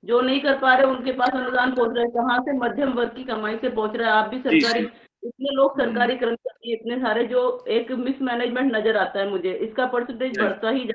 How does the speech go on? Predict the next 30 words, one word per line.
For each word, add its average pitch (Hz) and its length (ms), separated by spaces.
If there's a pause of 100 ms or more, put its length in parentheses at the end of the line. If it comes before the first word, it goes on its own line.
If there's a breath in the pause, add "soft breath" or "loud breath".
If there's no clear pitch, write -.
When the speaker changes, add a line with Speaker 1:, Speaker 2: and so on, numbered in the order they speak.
Speaker 1:
रहा 170 160
है। 165 60 (680)
सिर्फ 320 220
Speaker 2:
हम्म। 247 160
Speaker 1:
संचय 269 180
करना 269 340
है, - 160 (140)
कैसे 247 240
लेना 254 260
है, 262 120
किस 269 200
वर्ग 240 300
से 269 100
कहाँ 240 320
से 240 120
लेना 247 280
है, 262 200
बस 233 160
संचय 233 380
करना 214 280
है। 190 240
जो 226 80
मेहनत 226 380
का 254 80
पैसा 247 260
है 247 80
वो 233 120
भी 220 280 (200)
आज 196 260
व्यक्तिगत, 240 640